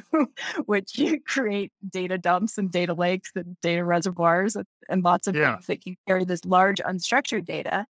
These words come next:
Speaker 1: and I think that, you know, most of us have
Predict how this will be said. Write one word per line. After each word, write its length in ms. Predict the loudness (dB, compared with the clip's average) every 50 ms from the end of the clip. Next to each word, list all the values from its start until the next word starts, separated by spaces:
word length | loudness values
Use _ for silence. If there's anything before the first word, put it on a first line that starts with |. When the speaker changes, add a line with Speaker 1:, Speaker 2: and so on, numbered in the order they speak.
| _ _ _ _ _ _ _ _ _ _ 2
Speaker 1:
and 360 | 4 4 6 4 4 0 0 -2
I 120 | -2 -2 -2
think 320 | -2 -4 -4 -4 -4 -2
that, 280 | 0 2 2 2 0 -4 _ -8
you 140 | -6 -2 -2
know, 300 | 0 -2 -2 -4 -6 -6 -2
most 540 | 0 2 4 6 6 6 4 4 0 -2
of 100 | -2 0
us 300 | 2 2 2 0 -2 -4
have 180 | -4 -4 -4